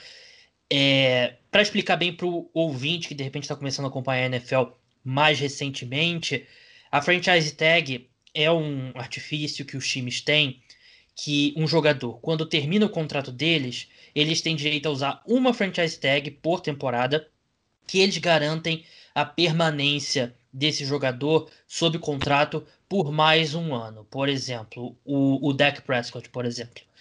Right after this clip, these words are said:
ele teve, ele cumpriu os quatro anos de contrato dele com o Dallas Cowboys, se tornou free agent nessa off-season. O Dallas Cowboys foi lá, usou a franchise tag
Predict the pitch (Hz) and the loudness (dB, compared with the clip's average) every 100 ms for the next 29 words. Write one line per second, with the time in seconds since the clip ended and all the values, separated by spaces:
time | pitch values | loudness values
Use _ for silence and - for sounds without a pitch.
0 | - - - _ 127 131 135 135 127 123 | -20 -20 -20 _ -2 0 0 0 0 2
1 | 135 78 - - 147 139 156 135 139 - | -2 -4 -16 -4 -4 0 -2 4 2 4
2 | 143 135 135 123 127 - 131 123 123 117 | 4 2 2 0 0 -4 -8 -4 -6 -6
3 | 127 120 123 120 139 131 127 - 131 123 | -2 0 0 0 2 2 0 -6 0 4
4 | 123 120 - 147 160 170 180 190 - - | 4 2 2 6 6 6 4 2 -4 -10
5 | - - _ - 170 165 156 139 151 147 | -20 -20 _ -6 -6 0 0 2 0 0
6 | 147 139 135 135 131 127 - - _ 135 | 2 4 4 2 -2 -6 -10 -14 _ -2
7 | 139 139 - 127 - - 160 175 185 190 | 2 2 0 -4 -2 -4 0 0 0 -2
8 | - - _ 160 156 151 - 151 147 147 | -10 -20 _ 2 4 4 4 2 2 0
9 | 160 139 135 147 - _ - 180 131 165 | 0 4 4 2 -2 _ -6 -6 2 2
10 | 156 143 143 139 - 139 143 151 151 | 2 -2 -4 -4 0 2 2 0 -4